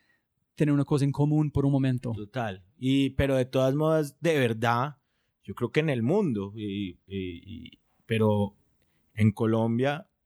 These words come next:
Speaker 2: lo vi, lo digo con toda la certeza porque me ha pasado, tú donde llegas y pones un balón de fútbol, a los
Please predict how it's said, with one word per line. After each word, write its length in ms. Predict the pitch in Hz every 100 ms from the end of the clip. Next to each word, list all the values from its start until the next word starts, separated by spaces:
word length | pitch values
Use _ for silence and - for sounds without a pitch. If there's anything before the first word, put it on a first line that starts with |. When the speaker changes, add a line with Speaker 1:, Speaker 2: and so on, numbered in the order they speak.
| _
Speaker 2:
lo 280 | 131 123 107
vi, 280 | 104 127 147
lo 200 | 147 117
digo 420 | 117 135 135 165
con 180 | - 151
toda 240 | - 117 117
la 120 | 135
certeza 560 | 139 110 113 107 120
porque 380 | 113 131 - 117
me 180 | 104 98
ha 120 | 95
pasado, 520 | - 107 120 117 123 127 _ _ _
tú 160 | - 120
donde 340 | 131 151 151
llegas 400 | 123 123 120 135 -
y 100 | 123
pones 300 | 117 117 117
un 120 | 127
balón 260 | 123 131 127
de 80 |
fútbol, 540 | 127 135 131 131 156 - _ _ _ _ _ -
a 120 | 113
los 380 | 113 107 -